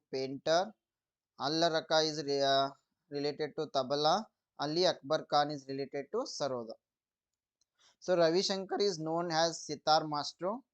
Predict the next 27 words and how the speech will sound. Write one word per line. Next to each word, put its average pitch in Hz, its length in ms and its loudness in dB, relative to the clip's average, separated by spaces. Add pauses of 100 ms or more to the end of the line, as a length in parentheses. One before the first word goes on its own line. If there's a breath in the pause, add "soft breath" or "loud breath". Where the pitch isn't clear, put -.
(320)
He 151 120 -4
was 165 160 6
an 160 220 -2
Indian 160 500 -2
musician 160 680 -4
and 151 200 -6
composer 147 560 -4
of 226 220 2
Hindustani 160 720 -2
classical 139 540 -4
music. 123 500 -10 (680 soft breath)
Raja 147 480 4
Ravi 160 220 2
Verma 165 360 2
was 165 180 0
celebrated 151 680 -2
Indian 156 520 -4
Malayali 147 680 2
painter 135 380 -2
and 143 120 -4
artist. 160 720 -6 (420)
Allah 160 360 4
Raka 170 400 2 (300)
was 147 240 2
Indian 156 460 -2
tabla 135 440 0
player. 151 420 0